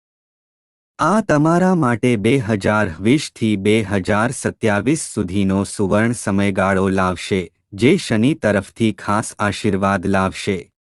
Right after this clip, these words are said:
મિત્રો, તમને જણાવી દઈએ કે શનિ તમારા બીજા ભાવમાં રહેશે. આનાથી વૃષભ રાશિના જાતકો પર શુભ પ્રભાવ પડશે. જે લોકો બેરોજગાર છે, તેમને ઈચ્છિત નોકરી મળવાની શક્યતા છે.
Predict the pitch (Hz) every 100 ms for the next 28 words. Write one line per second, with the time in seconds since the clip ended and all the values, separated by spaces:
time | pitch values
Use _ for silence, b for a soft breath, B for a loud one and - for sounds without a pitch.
0 | _ _ _ _ _ _ _ 117 113 -
1 | 180 202 214 _ _ - 160 180 202 170
2 | 120 107 113 113 131 104 104 101 104 101
3 | 131 147 - 104 110 160 113 98 98 98
4 | 101 95 104 92 113 160 85 95 92 95
5 | 98 98 87 101 - 107 90 - _ _
6 | _ _ _ _ _ _ _ 151 165 190
7 | 196 196 202 147 107 117 - 170 113 101
8 | 98 - 123 110 107 101 101 98 - -
9 | 104 - 104 98 - 139 156 - 104 92
10 | 85 101 101 - 101 95 - 90 - _
11 | _ _ _ _ _ _ _ _ _ 123
12 | 165 226 196 123 139 151 170 113 110 107
13 | 110 104 107 104 101 - 117 151 190 117
14 | 104 101 131 185 127 - - 190 120 104
15 | 101 - 127 170 113 104 92 98 101 185
16 | - 107 - 107 101 98 95 - 95